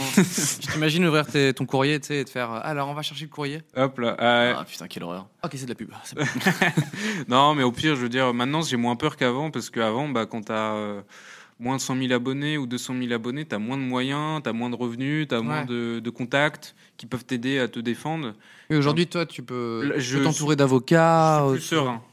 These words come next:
Speaker 1: Je suis plus serein. Je dis pas que je kifferais, mais je,
Speaker 2: <laughs>
Speaker 1: mais je suis
Speaker 2: Le
Speaker 1: plus
Speaker 2: mec,
Speaker 1: serein.
Speaker 2: j'attends ma lettre.
Speaker 1: Ouais, c'est ça.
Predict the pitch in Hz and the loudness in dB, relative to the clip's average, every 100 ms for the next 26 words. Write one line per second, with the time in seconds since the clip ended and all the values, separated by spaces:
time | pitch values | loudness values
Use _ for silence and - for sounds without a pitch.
0 | - 117 123 127 135 131 107 98 _ 120 | -12 -10 -10 -10 -8 -6 -6 -8 _ -8
1 | 117 139 131 123 117 120 - 123 - 165 | -4 -2 0 0 -2 -4 -6 -6 -2 0
2 | 123 117 110 90 87 - 123 - - 147 | 0 0 4 6 6 6 4 4 4 2
3 | 151 135 147 143 147 - 147 151 147 127 | 2 6 8 8 8 6 4 4 6 4
4 | 110 135 - 123 113 113 107 101 101 131 | 2 0 -2 -2 0 -2 -4 -8 -10 -4
5 | 135 131 131 - 110 | -2 0 -2 -4 -8